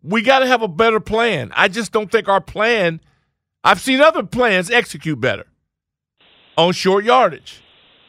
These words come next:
And again, I can only go by, they don't hit a whole bunch. They're not a very physical group in practice, but I did see 'em get after it, and the defense won the majority of 'em every time I saw 'em.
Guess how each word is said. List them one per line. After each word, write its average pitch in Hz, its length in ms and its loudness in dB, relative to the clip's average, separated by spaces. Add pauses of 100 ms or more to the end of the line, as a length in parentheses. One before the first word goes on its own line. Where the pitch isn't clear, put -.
(960)
And 151 140 -2
again, 214 320 0
I 175 120 4
can 180 140 -2
only 226 200 2
go 233 140 2
by, 214 200 2
they 170 240 0
don't 226 180 2
hit 240 160 2
a 226 60 4
whole 214 200 2
bunch. 190 460 -2
They're 147 140 -2
not 202 220 0
a 196 40 -2
very 190 380 0
physical 143 680 -4 (580)
group 170 220 -2
in 139 140 -4
practice, 185 420 0
but 127 160 -4
I 165 120 4
did 196 280 0
see 226 220 -2
'em 202 160 -2
get 208 160 2
after 233 400 2
it, 147 100 -6 (520)
and 170 140 -2
the 165 60 0
defense 175 460 0
won 156 220 0
the 139 60 -2
majority 127 460 -2
of 107 140 -8
'em - 80 -20
every 127 140 -2
time 120 180 -2
I 127 100 0
saw 104 240 -10
'em. - 80 -20